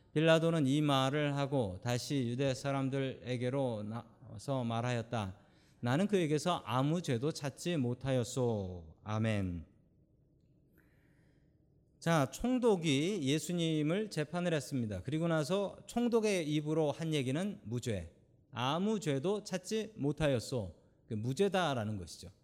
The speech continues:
죄를 찾아내서 그게 유죄다라고 한 것도 아니고 아무 죄도 찾을 수 없는 그런 깨끗한 예수님이었다라는 것입니다. 여러분,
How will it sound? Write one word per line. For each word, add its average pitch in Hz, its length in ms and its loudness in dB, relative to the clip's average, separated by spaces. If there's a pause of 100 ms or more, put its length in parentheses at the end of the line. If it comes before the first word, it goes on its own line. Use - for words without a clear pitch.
(560)
죄를 165 280 4
찾아내서 220 920 0
그게 170 280 2
유죄다라고 139 840 2
한 190 160 -2
것도 175 260 -2
아니고 143 600 -2 (200)
아무 123 480 -4
죄도 151 600 -4 (360)
찾을 202 400 -8
수 196 440 -8
없는 98 460 -2 (480)
그런 185 240 0
깨끗한 214 560 -2
예수님이었다라는 131 1200 0
것입니다. 92 600 -6 (680)
여러분, 190 460 0